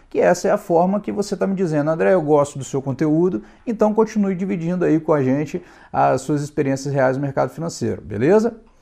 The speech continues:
Bom, então vamos à pergunta de hoje, que é do Leonardo Medeiros. A pergunta do Leonardo foi o seguinte,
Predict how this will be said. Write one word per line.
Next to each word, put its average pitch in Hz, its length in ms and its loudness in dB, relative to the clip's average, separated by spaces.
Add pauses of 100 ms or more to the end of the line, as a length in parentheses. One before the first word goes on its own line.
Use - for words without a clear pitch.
(300)
Bom, 208 240 4
então 233 240 0
vamos 247 280 2
à 233 60 4
pergunta 208 420 -2
de 143 120 -4
hoje, 135 520 2 (280)
que 170 140 2
é 190 80 6
do 160 140 0
Leonardo 180 800 0
Medeiros. 127 840 0 (300)
A 147 80 -14
pergunta 185 380 0
do 185 80 -4
Leonardo 165 400 -2
foi 175 140 -4
o - 20 -2
seguinte, 117 600 -8